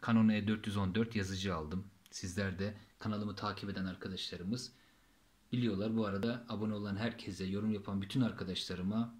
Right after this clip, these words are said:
izleyen bütün arkadaşlarıma teşekkür ederim. Kutu açılışını yaptık, kurulumunu yaptık. Renkli kartuşun ve siyah kartuşun takılışını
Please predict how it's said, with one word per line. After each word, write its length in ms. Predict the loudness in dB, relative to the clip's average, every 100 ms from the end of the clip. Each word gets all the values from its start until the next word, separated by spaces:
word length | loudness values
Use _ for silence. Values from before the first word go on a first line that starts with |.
| -20 -12 -6
izleyen 380 | -4 -2 -2
bütün 180 | 0 2
arkadaşlarıma 720 | 0 0 -6 -4 -2 0 0
teşekkür 420 | -2 -6 -6 -2 -2
ederim. 320 | 0 -2 -4 -10 -20 -20 -20 _
Kutu 180 | -6 0
açılışını 440 | 2 4 4 6 6
yaptık, 340 | 6 2 -6
kurulumunu 400 | 0 4 6 8
yaptık. 420 | 6 4 -2 2
Renkli 680 | 6 6 4 4 6 6 4
kartuşun 720 | -4 -4 -6 -2 2 4 4
ve 120 | 0
siyah 440 | 0 0 0 -2
kartuşun 580 | -4 -4 -4 -8 -4 -4 -6 -18 -20 _ -8
takılışını 480 | -2 0 2 4